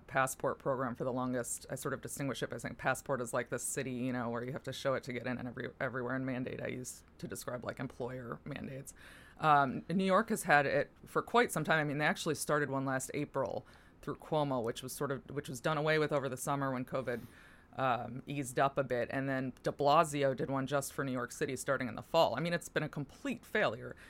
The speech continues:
New York cases are through the roof, if that's how you're counting it.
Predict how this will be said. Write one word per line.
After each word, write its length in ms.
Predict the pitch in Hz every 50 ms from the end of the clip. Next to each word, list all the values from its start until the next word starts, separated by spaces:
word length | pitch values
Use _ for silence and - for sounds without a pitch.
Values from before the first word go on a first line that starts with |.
| - - -
New 80 | 175 185
York 240 | 185 175 170 - -
cases 440 | 202 180 175 - 170 160 147 - - - -
are 120 | 160 156 143
through 320 | - - - 196 185 160
the 80 | 156 139
roof, 320 | 135 170 208 - - - - - -
if 140 | 151 - -
that's 180 | 131 - -
how 80 | - -
you're 160 | - - - -
counting 340 | - - 151 151 139 127 -
it. 120 | 123 -